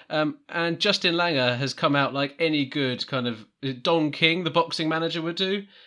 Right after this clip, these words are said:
and declared another concussion, which be his, would be his tenth. Um, he's got the evidence that he doesn't have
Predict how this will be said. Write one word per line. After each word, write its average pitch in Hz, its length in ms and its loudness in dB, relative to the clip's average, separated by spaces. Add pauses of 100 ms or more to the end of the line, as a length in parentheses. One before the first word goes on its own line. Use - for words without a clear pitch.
and 123 140 -2
declared 139 460 2
another 185 280 4
concussion, 175 680 0
which 131 240 -8
be 131 140 0
his, 123 120 -2 (160)
would 127 240 -6
be 143 100 -4
his 120 100 -4
tenth. - 480 -4 (280)
Um, 131 380 -4
he's 143 140 -2
got 170 120 0
the 170 120 0
evidence 190 460 0
that - 80 -6
he 131 60 -4
doesn't 156 300 -4
have 147 260 0